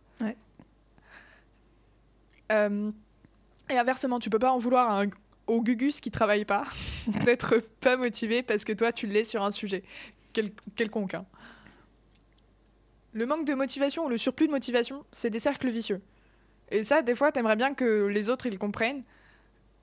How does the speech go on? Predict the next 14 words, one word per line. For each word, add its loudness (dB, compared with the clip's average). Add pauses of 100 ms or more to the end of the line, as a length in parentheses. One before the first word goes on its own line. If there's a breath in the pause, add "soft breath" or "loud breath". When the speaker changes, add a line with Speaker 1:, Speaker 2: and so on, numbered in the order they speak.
(120)
Speaker 2:
Mais 0
t'inquiète, 0
je -4
suis -4
pareil 2
que -4
toi. -4 (240)
Enfin, 2
je -14
pense -4
qu'on -6
est -2
tous -8
pareils. -4